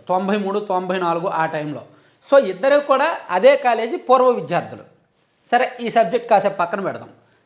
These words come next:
So, దాంతో వీళ్ళిద్దరికీ లే-, రిలేషన్ ఏర్పడిందని నేను చెప్పట్లా. కొంచెం ముందుకు వద్దాం. తులసిబాబు గారు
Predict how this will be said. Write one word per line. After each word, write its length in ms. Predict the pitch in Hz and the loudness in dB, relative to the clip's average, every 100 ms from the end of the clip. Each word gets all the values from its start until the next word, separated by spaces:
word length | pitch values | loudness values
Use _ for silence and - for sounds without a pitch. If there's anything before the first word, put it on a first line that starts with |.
| _ 240 | _ -4
So, 60 | |
దాంతో 420 | 165 170 240 247 | 0 0 0 2
వీళ్ళిద్దరికీ 500 | 254 240 226 247 240 | 0 2 0 -2 0
లే-, 400 | 240 233 220 214 | 2 2 2 -2
రిలేషన్ 400 | 185 214 240 226 | -4 0 -2 -2
ఏర్పడిందని 520 | 233 220 226 214 220 208 | -2 -2 -2 -4 -4 -2
నేను 200 | 208 196 | -2 -2
చెప్పట్లా. 460 | 190 208 175 127 - _ _ _ - | -2 -4 -8 -14 -14 _ _ _ 2
కొంచెం 440 | 277 320 320 294 | 2 2 -2 -4
ముందుకు 260 | 240 220 202 | -2 -4 -4
వద్దాం. 220 | 131 104 - _ _ _ _ _ _ - | -6 -10 -20 _ _ _ _ _ _ -4
తులసిబాబు 460 | 247 277 277 220 | -2 2 4 2
గారు 320 | 180 147 208 | 0 -4 -6